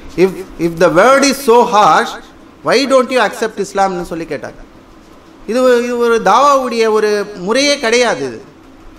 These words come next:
இப்படி வந்து ஒருத்தரை வந்து எப்படி நீங்கள் தாவா செய்யலாம்? ஆகவே அதே போல பார்த்தீங்கன்னா இன்னொருத்தர் கூட்டத்துல, எல்லா மக்கள் கூட்டத்திலையும் பார்த்தீங்கன்னா ஒரு க-,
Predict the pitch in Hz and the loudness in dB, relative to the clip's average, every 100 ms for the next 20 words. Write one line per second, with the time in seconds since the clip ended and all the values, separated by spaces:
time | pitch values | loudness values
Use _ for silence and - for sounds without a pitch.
0 | - 160 175 269 262 254 262 254 220 226 | -14 -12 -4 0 0 2 0 0 -2 -2
1 | 220 208 208 214 220 214 220 202 185 165 | -2 -2 -4 -2 -2 -2 -4 -2 -2 0
2 | 170 196 190 180 165 151 160 156 208 220 | 2 2 0 -4 -4 -4 -4 -2 0 0
3 | 208 190 - - - - - 214 269 247 | -2 -2 -10 -20 -20 -16 -4 0 2 2
4 | 233 208 214 214 214 208 208 214 190 170 | 0 0 -2 -2 -4 -4 -4 -4 -4 -6
5 | 185 - - 240 240 196 196 175 - 165 | -8 -20 -6 -4 -2 -2 -2 -4 -6 -2
6 | 190 180 180 214 196 202 202 190 196 190 | 0 0 -4 -4 -4 -4 -4 -6 -4 -4
7 | 175 170 196 220 214 - - - 180 170 | -4 -2 -2 -4 -6 -20 -14 -2 -2 -2
8 | 170 165 | -2 -2